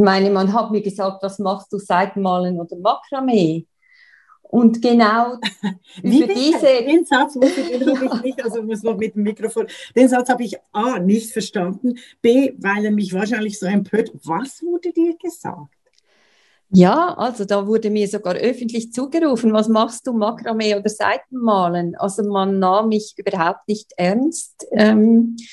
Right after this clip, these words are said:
Speaker 2: Wann war das? In
Speaker 1: in
Speaker 2: den achtziger Jahren, neunziger Jahren?
Speaker 1: Ja.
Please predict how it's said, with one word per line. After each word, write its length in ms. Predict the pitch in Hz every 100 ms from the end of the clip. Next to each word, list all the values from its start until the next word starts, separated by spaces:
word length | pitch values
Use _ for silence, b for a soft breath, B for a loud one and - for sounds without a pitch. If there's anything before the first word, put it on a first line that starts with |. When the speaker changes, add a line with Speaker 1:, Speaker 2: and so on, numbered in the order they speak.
| B -
Speaker 2:
Wann 240 | 196 220
war 140 | 196
das? 180 | 202 190
In 140 | 208 226
Speaker 1:
in 80 |
Speaker 2:
den 100 | 214
achtziger 420 | 214 - - - 262
Jahren, 540 | 175 - 62 120 135
neunziger 500 | 160 214 220 - 226
Jahren? 320 | 190 139 233
Speaker 1:
Ja. 440 | 226 202 202 240